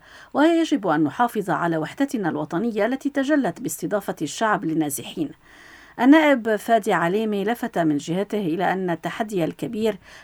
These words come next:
أمام نواب المنطقة، وأن دورهم أساسي للعمل مع المؤسسات الدولية والحكومة لإنجاز خطة سريعة لتأمين عودة النازحين إلى منازلهم.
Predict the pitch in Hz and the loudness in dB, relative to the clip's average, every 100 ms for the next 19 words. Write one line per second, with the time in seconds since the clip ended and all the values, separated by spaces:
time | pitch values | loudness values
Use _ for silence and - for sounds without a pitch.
0 | - 220 247 233 190 180 208 196 165 196 | -6 0 2 2 0 0 0 2 0 0
1 | 202 185 208 226 - 131 156 160 190 202 | -4 -2 2 2 2 0 0 0 0 -2
2 | 185 190 - - 160 - - 254 240 - | -2 -4 -4 -6 -6 -6 -4 -2 -4 -8
3 | - - 196 214 254 254 233 220 185 202 | -18 -6 0 2 2 2 2 0 -2 0
4 | 208 196 190 - - - 175 160 - - | 0 0 0 -2 -2 -2 0 0 0 -4
5 | 170 202 196 - 165 175 147 143 117 147 | -4 -4 -4 -4 -4 -2 -2 0 -2 -4
6 | 156 - 247 226 208 214 - - - 190 | -10 -6 -2 2 2 0 -6 -20 -8 -4
7 | 185 185 233 220 208 294 294 277 262 - | -2 0 -2 -2 -6 -2 -2 0 -2 0
8 | 269 254 151 160 160 - - 214 214 170 | 0 2 2 0 -2 -4 -4 -2 0 0
9 | 220 277 170 156 147 208 226 196 - 214 | 0 0 0 -2 -2 -2 -4 -6 -6 -4
10 | 190 170 - _ _ - 311 262 - - | -2 -4 -6 _ _ 4 4 4 -4 -6
11 | 214 220 160 - - 156 - | -2 -2 -2 -6 -12 -14 -14